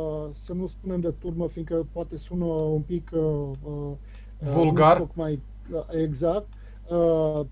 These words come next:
Speaker 1: pe imunitatea de grup, dar iată că chiar dacă sistemul lor este foarte bine pus la punct, este unul dintre cele mai bune sisteme,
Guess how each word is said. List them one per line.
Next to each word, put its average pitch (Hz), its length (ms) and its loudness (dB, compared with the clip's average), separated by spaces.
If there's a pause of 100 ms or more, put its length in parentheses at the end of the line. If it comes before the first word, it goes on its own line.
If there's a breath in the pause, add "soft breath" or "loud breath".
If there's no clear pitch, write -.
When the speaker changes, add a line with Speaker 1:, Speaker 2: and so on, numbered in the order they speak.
(100)
Speaker 1:
pe 190 80 -2
imunitatea 180 840 4
de 165 220 4
grup, 175 280 2
dar 185 140 2
iată 202 380 2
că 180 380 2 (260)
chiar 196 200 0
dacă 196 380 0
sistemul 185 500 -4
lor 180 180 2
este 170 220 -4
foarte 175 360 -6
bine 170 280 0
pus 170 300 -6
la 165 100 -2
punct, 160 280 -8
este 165 200 -6
unul 170 120 -2
dintre 160 180 -2
cele 175 220 -6
mai 170 160 -2
bune 160 260 -2
sisteme, 165 640 -6